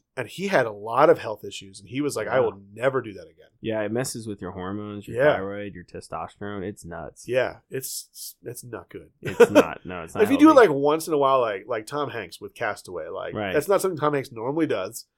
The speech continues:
Speaker 2: Right.
Speaker 1: And they, they prepared him with it for, like, a year.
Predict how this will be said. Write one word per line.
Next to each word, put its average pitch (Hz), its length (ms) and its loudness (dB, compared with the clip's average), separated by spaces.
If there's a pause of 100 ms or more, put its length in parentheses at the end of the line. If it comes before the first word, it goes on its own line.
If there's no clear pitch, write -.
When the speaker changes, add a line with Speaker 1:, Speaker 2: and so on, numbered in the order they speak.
Speaker 2:
Right. 92 220 -8 (100)
Speaker 1:
And 127 100 -6
they, 135 300 -2 (100)
they 120 200 -4
prepared 127 400 0
him 123 160 -10 (100)
with 127 200 -4
it 113 120 -12
for, 113 100 -6
like, 95 160 -4
a 101 80 -16
year. 123 480 -8